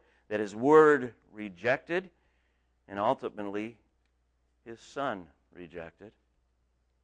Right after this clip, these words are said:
And yet we see in the midst of his word a plan that reveals the heart's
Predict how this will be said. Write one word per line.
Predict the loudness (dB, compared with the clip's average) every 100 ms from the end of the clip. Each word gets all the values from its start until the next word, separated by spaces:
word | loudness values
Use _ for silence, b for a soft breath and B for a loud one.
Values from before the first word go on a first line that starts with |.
| _ _ _ _ _ _ _ _ _ _ _ _ _ _ _ _ _ _ _ _ _ _ _ _ _ _ _ _ _ _ _ _ _ _ _ _ -20
And | -8
yet | -6 -4
we | -8
see | -10 -8
in | -6
the | -6
midst | -8 -10 -18 -20 _ _ _ _ _ _ _ _ _ -20
of | -16
his | -16 -10
word | -6 -4 -6 -8 _ _ -20
a | -20
plan | _ -10 -10 -12 _ _ _ _ _ _ _ _ _ _ _ _ _ _ _ _ _ _ -20
that | -16
reveals | -14 -10 -6 -6 -8 -14
the | -20
heart's | -16 -10 -10 -10